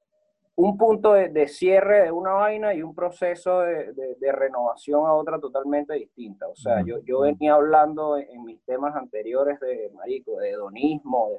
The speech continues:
Speaker 1: farra, de fiesta, de mujeres, de drogas, de, y no es que ahora no me guste nada de eso.
Speaker 2: <laughs>
Speaker 1: Y <laughs> entiendo el impacto que tiene, entiendo,
Speaker 2: Mm.
Speaker 1: ahora lo veo desde otro punto de vista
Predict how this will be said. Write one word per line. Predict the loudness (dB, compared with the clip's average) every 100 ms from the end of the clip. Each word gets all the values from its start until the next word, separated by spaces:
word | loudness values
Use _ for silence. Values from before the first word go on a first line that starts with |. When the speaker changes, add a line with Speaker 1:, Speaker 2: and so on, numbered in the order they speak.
| _
Speaker 1:
farra, | 4 6 6 2 -4
de | -6 -12 -8
fiesta, | -4 -4 -6 -8 -10
de | -10
mujeres, | -18 -14 -6 -4 -4 -8
de | -16 -14 -4
drogas, | -2 0 -4 -8
de, | -12 -20 _ _ _ _ _ _ -12
y | -6
no | -4
es |
que | 2
ahora | 4 4
no | 2
me | 0 -2
guste | -2 -2
nada | 2 4 4
de | 4
eso. | 2
Speaker 2:
<laughs> | 2 2 2 2 0 -2 -6 -10 -14 _ _ -18 -10
Speaker 1:
Y | -8
<laughs> | -8 -12 _ _ _ -12
entiendo | -10 -4 0 4 4
el | 4
impacto | 2 2 2 0
que | -4
tiene, | -4 0 0 0 -2 -4 -12
entiendo, | -14 -2 0 0 2 4 4 4 4 4 0 -2 0
Speaker 2:
Mm. | 2 4
Speaker 1:
ahora | 4 4 2
lo | -2
veo | -2 2 2
desde | 0 -2 -2
otro | 0 0 -4 -4
punto | -10 -4
de | -2
vista | -2 -8 -8 -10